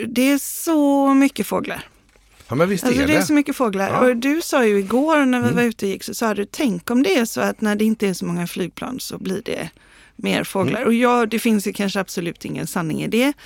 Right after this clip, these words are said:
Speaker 1: Men om vi ändå tänker att vi nu i den här coronapausen som det har
Speaker 2: Mm.
Speaker 1: blivit
Speaker 2: Mm,
Speaker 1: på
Speaker 2: mm.
Speaker 1: väldigt många aktiviteter, till exempel resande.
Speaker 2: Mm, mm.
Speaker 1: Om man tänker att allt det vi gör nu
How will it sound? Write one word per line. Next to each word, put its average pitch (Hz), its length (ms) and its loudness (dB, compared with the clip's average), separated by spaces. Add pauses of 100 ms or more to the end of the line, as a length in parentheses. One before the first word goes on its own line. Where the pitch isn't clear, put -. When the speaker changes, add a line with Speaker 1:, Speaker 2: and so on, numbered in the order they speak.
(380)
Speaker 1:
Men - 160 2
om 233 120 4
vi 240 80 4
ändå 220 200 2
tänker 208 400 0
att 196 220 -4
vi 196 100 -2
nu 233 360 2
i 233 300 0
den 269 240 2
här 214 300 0 (100)
coronapausen 208 1200 0
som 247 200 -2
det 233 80 2
har 233 60 6
Speaker 2:
Mm. 226 60 2 (160)
Speaker 1:
blivit 277 220 -2
Speaker 2:
Mm, - 120 -4
Speaker 1:
på 240 60 -6
Speaker 2:
mm. 214 120 -4
Speaker 1:
väldigt 180 180 -4
många 190 260 -4
aktiviteter, - 680 -10
till 196 200 -8
exempel 170 480 -8
resande. 196 720 -4 (100)
Speaker 2:
Mm, 98 140 -4 (440)
mm. 180 120 -6 (100)
Speaker 1:
Om 220 140 2
man 233 160 2
tänker 202 640 -2
att - 600 -4 (600)
allt 262 340 0
det 240 140 2
vi 208 100 0
gör 185 340 0
nu 180 240 0